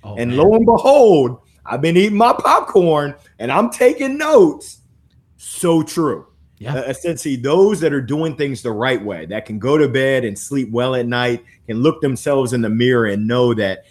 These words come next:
Speaker 2: everything that I'm doing is in the spirit of serving others,
Speaker 1: Yeah.
Speaker 2: they're gonna be in great shape in the long run. For the most part, I mean, does it always work out? No, I'd be lying if I said it's all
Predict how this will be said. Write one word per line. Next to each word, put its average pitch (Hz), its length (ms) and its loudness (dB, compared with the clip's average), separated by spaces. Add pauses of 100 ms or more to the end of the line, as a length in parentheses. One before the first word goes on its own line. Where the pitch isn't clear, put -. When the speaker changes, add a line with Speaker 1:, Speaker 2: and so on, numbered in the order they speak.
(160)
Speaker 2:
everything 156 440 4
that 135 100 0
I'm 117 180 -2
doing 131 380 -2
is 107 160 -6
in 113 80 -2
the 104 100 -4
spirit 156 520 4
of 104 120 -2
serving 135 440 0
others, 180 500 4 (240)
Speaker 1:
Yeah. - 80 -20
Speaker 2:
they're 147 220 4
gonna 139 240 0
be 127 200 -2
in 110 140 -4
great 147 340 0
shape 143 440 -2 (180)
in 170 140 0
the 165 100 4
long 175 400 4
run. 85 280 -6 (260)
For 262 100 -2
the 277 80 0
most 302 340 0
part, 113 280 0
I 127 60 0
mean, 165 200 0
does 160 180 0
it 165 80 0
always 196 380 0
work 220 220 0
out? 208 200 2
No, 175 220 4
I'd 131 200 0
be 170 120 -4
lying 143 540 -2 (200)
if 139 120 -4
I 135 80 0
said 175 260 0
it's 143 120 -2
all 147 300 2